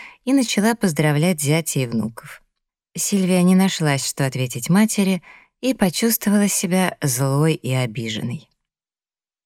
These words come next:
Почему ситуации бывают трудными? Сложности взаимодействия с эгоистичным отцом или матерью автоматически влекут за собой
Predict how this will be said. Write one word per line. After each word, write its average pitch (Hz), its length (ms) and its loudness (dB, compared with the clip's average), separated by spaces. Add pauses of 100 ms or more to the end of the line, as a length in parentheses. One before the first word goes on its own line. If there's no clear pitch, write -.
(880)
Почему 214 520 4
ситуации 214 880 2
бывают 147 640 2
трудными? - 580 -4 (1040)
Сложности 247 600 4
взаимодействия 196 920 4
с - 160 0
эгоистичным 160 800 0
отцом 139 420 -2
или 131 140 0
матерью 220 640 0 (420)
автоматически 214 1000 2
влекут 156 420 0
за 170 120 -2
собой 160 480 0